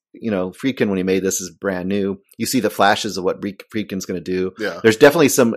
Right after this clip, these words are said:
Speaker 1: interesting, in the final third, he does some interesting stuff with the camera and with some effects and some
Speaker 2: Oh,
Speaker 1: black and
Speaker 2: yeah.
Speaker 1: white and color. But the play or the story itself here, for me, was, I was kind of being tortured by it too. <laughs> I felt like, I,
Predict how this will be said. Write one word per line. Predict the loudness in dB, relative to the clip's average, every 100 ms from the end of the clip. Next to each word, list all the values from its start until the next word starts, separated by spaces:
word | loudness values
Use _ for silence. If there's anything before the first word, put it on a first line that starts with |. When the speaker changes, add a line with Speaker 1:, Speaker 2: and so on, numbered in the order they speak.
| -2
Speaker 1:
interesting, | -2 -2 -4 -2 -2 -4 -6 _ -20 -20 -10
in | -4
the | 0
final | 4 4 4
third, | 2 2 2
he | 0 -2
does | 2 2 2 -4
some | -6 -6
interesting | -8 -10 -8 -6 -6
stuff | -6 -4 -4 -6 -16
with | -14
the | -12
camera | -6 -4 -4 -4 -4 -4
and | -4 -8 -10 -8
with | -10 -10
some | -10
effects | -8 -4 -4 -6 -12 -14
and | -14
some | -10 -2
Speaker 2:
Oh, |
Speaker 1:
black | 2 2
and | 0
Speaker 2:
yeah. | -4
Speaker 1:
white | -4 -8 -10
and | -12
color. | -6 -2 0 0 -2 -2
But | 2 2 0
the | -12
play | 2 6 8 6
or | 2 0
the | 0
story | -2 -8 -2 0 2
itself | 0 -2 -2 0 0
here, | 0 -2
for | -2 -4
me, | -2 0 0
was, | 0 0 -4 -2
I | 4 6
was | 6
kind | 4 4 4
of |
being | 2 0
tortured | 2 2 0
by | -2 -2
it | 0
too. | 0 2
<laughs> |
I |
felt | 4 4 4 6
like, | 6 6 0 -6
I, | -4 2 2 2